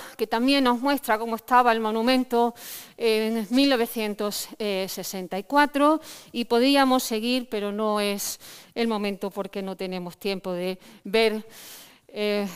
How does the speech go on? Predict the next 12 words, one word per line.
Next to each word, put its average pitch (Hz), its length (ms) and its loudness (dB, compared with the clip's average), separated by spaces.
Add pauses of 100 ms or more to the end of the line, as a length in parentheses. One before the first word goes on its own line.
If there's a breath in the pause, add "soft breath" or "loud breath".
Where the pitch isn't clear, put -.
(200 loud breath)
muchas 240 400 0
más 254 160 0
cosas, 269 440 0
pero 262 220 4
precisamente 262 640 -2
estas 262 240 -4
imágenes 240 500 -2
se 226 120 -8
van 226 180 -2
a 214 60 -2
utilizar 220 600 -2
como 196 360 -6